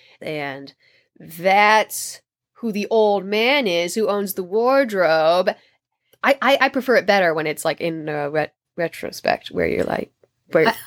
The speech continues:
Speaker 2: I do too. I prefer to read Magician's Nephew as a prequel origin story.
Speaker 1: Yes.
Speaker 2: And not as the first book in the series. Because, and, and the thing is, it's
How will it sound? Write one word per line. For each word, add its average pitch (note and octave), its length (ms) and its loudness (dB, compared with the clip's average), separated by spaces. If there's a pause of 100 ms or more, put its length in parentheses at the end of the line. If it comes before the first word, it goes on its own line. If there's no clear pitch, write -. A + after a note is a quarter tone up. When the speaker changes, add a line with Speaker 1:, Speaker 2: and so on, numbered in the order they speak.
(220)
Speaker 2:
I G#3+ 100 6
do G#3 100 2
too. F#3 240 -2
I G#3+ 140 2
prefer B3+ 340 2
to A#3 80 0
read G#3+ 220 0
Magician's G3 460 -2
Nephew F#3+ 320 -2
as F3+ 460 0
a - 120 -8
prequel G#3+ 640 0 (160)
origin F#3 380 -2
story. D#3+ 480 -6 (160)
Speaker 1:
Yes. - 500 -2 (720)
Speaker 2:
And F#3+ 240 2
not G#3 240 4
as F#3 160 -2
the F#3 80 -6
first F3+ 240 -2
book F3+ 160 -8
in E3+ 60 -4
the E3 60 -8
series. F3 300 -2
Because, A#3 280 -2
and, B3 220 0
and A3+ 120 0
the A#3+ 40 0
thing D#4 140 4
is, D4+ 140 2
it's C#4 100 0